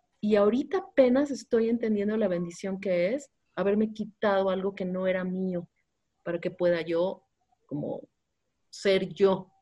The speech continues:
en vez de cargar a mi mamá, que justamente era eso, ¿no? Hace dieciocho años mi mamá se vino a vivir cerca de mí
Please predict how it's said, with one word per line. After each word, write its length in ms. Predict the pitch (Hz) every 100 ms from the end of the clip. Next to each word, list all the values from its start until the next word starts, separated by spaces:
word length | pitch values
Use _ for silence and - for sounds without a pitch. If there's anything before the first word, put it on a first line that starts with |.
| -
en 80 | 185
vez 140 | 180
de 80 | 196
cargar 340 | 185 170 170
a 40 | 190
mi 140 | 185
mamá, 460 | 151 170 180 175 _ _ _ _
que 80 | 180
justamente 640 | 208 190 - 180 156 156
era 160 | 147 147
eso, 260 | - - _ _ _ _ _ _
¿no? 240 | - 269 - _ _ -
Hace 180 | 170 175
dieciocho 400 | 170 214 - 214
años 180 | 214
mi 80 | 208
mamá 240 | 190 185 190
se 140 | 208
vino 160 | 190 180
a 60 |
vivir 200 | 175 180
cerca 340 | 180 170 165 175
de 100 | 196
mí 260 | 247 440